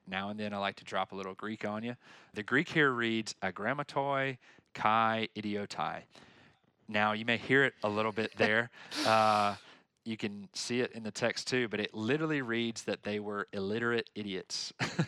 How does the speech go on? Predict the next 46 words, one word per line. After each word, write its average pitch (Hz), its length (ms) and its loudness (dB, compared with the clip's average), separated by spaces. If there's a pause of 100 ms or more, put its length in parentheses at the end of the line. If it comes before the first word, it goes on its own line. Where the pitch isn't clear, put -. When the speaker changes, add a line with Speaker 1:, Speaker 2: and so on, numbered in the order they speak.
Speaker 2:
Mm. 160 460 -2 (420)
<laughs> - 80 -18
Speaker 1:
So 123 280 4 (200)
that's 151 160 4
who 170 100 2
the 156 60 4
Lord 147 260 2
works 120 220 -4
through, 85 280 -8
you 101 80 -6
know? 127 200 4 (240)
Illiterate 131 440 4
idiots, 123 360 0
though, 120 200 2
who 117 140 -2
know 131 220 2
why 127 220 4
they 120 100 2
believe 113 320 0
what 113 140 -2
they 101 100 -4
believe. 107 340 -2
In 117 60 -12
the 117 80 -2
New 123 140 0
Testament, 120 380 0
then, 113 140 -4
to 107 100 -10
be 107 180 -4
articulate 110 680 -2 (240)
is 98 140 -10
not 120 220 2
to 135 60 -14
be 127 160 -2
highbrow. 98 640 -2 (220)
It's - 120 -14
not 127 160 4
to 160 40 -10
be 139 120 -2
intellectual 104 840 -6
or 98 140 -6
whatever. 98 420 -2
It 113 160 -4
means 113 220 -4
simply 139 380 -4
being 120 340 -2